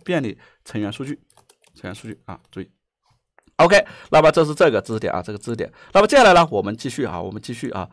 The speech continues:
这是这个啊，大家一定一定要啊，我就没有按照，按照这个，这个方法去写了，我就没有按照这个方法去写。好了，接下来呢，我们要接触一个新的东西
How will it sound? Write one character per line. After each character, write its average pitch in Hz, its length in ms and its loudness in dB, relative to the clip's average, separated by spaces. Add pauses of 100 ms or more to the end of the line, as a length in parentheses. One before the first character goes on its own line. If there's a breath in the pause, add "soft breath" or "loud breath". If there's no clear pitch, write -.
(200 soft breath)
这 170 140 0
是 160 180 -4
这 180 220 2
个 92 100 -4
啊， 95 60 -4
大 113 120 -6
家 113 140 -4
一 101 160 -10
定 127 160 -10
一 107 100 -10
定 113 200 -8
要 95 100 -8
啊， 90 180 -10
我 101 140 -8
就 151 140 -6
没 175 100 0
有 170 120 4
按 147 220 2
照， 123 300 2 (320 loud breath)
按 143 140 2
照 135 120 2
这 127 220 0
个， 104 160 -4
这 120 140 -10
个 107 80 -6
方 127 200 -4
法 110 140 -4
去 113 220 -10
写 87 180 -10
了， 92 160 -8
我 92 100 -8
就 107 140 -10
没 101 80 -6
有 101 60 -4
按 104 80 -4
照 113 80 -4
这 110 80 -8
个 113 100 -10
方 113 140 -8
法 117 40 -6
去 117 140 -12
写。 - 180 -14 (380 loud breath)
好 202 80 6
了， 254 260 4
接 214 120 4
下 190 80 8
来 151 120 8
呢， 160 140 6 (100)
我 110 120 -4
们 117 100 -4
要 110 140 2
接 135 320 -6
触 123 100 -10
一 - 20 -8
个 104 140 -6
新 175 320 -6
的 131 100 0
东 98 200 -10
西 - 180 -16